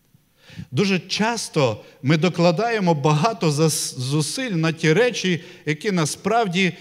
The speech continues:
не є аж такими важливими. Їм не важ-, не, не варто заперечувати, але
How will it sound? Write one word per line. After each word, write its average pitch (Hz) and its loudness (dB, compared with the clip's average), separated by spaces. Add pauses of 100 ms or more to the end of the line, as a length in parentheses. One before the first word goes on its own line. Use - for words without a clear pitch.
(140)
не 151 2
є 220 2
аж 180 2
такими 196 -2
важливими. 180 0 (2000)
Їм 208 -2
не 165 4
важ-, 143 2 (100)
не, 147 2
не 151 2
варто 151 0
заперечувати, 175 -4 (520)
але 208 0